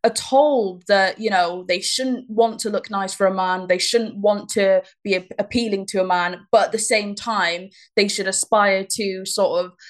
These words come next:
um, participate in hookup culture like men do, despite the fact that, you know, women are, are very, very different creatures. We cannot, you know, sleep around the <laughs> same way men can, um, without getting emotionally attached. We're told that we, we sort of need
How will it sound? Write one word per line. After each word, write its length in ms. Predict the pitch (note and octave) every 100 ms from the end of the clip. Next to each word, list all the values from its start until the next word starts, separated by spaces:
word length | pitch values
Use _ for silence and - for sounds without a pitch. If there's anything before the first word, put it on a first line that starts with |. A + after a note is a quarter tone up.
| - _
um, 260 | F#3 F#3 F#3
participate 680 | - G3+ A3+ G#3 A3+ F#3+ -
in 180 | G3 F#3+
hookup 520 | - A3+ A3+ G3+ -
culture 560 | G#3+ F#3+ - G3+ G3
like 280 | F#3+ F3+ F3+
men 240 | G#3 G3 G3
do, 260 | F#3 F3+ F3+
despite 440 | F3+ - G3 -
the 60 | F#3
fact 340 | G3 F3 -
that, 180 | F#3+ F3+
you 80 | G3+
know, 120 | F#3
women 320 | F3+ G3+ G3+
are, 160 | F#3 F3
are 100 | F#3+
very, 280 | F#3 G3+ G3
very 180 | F#3+ F3+
different 320 | F3+ F3 C#3+
creatures. 540 | - F3+ - F3+ F3 - _ - _
We 120 | A#3
cannot, 560 | G#3+ A#3 A3+ G#3+ E3+ - _
you 140 | A#3
know, 140 | G3 F3+
sleep 420 | - - G#3 G3+
around 460 | G3 G3 F#3 E3+ F3
the 80 |
<laughs> 160 | - -
same 220 | A#3 G#3
way 240 | G3 F#3 F#3
men 260 | F#3 F#3
can, 380 | F#3 F3+ D#3+ E3+ - - -
um, 260 | F#3 F3+
without 380 | F3 G3 F#3 F#3
getting 220 | G3 E3+
emotionally 520 | F#3 F3+ F#3 F#3 F3 E3+
attached. 440 | E3+ G3+ D3+ -
We're 100 | G3
told 280 | G3+ B3 C4
that 160 | B3+ F#3+
we, 200 | F#3 F#3 - - -
we 80 | A#3
sort 280 | D#4 D4+
of 40 | C4+
need 180 | C#4+